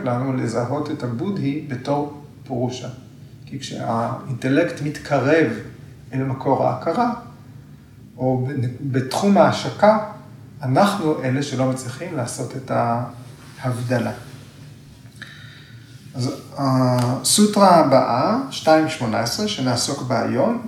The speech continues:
מפרטת מה ביקום, ב-, בפרקריטי, בעולם התופעות, הוא הנראה, הוא הנתפס. כן? ו-, וגם,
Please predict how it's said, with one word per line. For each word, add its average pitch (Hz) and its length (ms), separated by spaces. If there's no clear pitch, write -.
מפרטת 196 800
מה 165 540
ביקום, 151 800
ב-, 123 360
בפרקריטי, 131 800
בעולם 147 400
התופעות, 123 920
הוא 254 380
הנראה, 143 640
הוא 208 380
הנתפס. - 880
כן? 185 180
ו-, 123 440
וגם, 233 580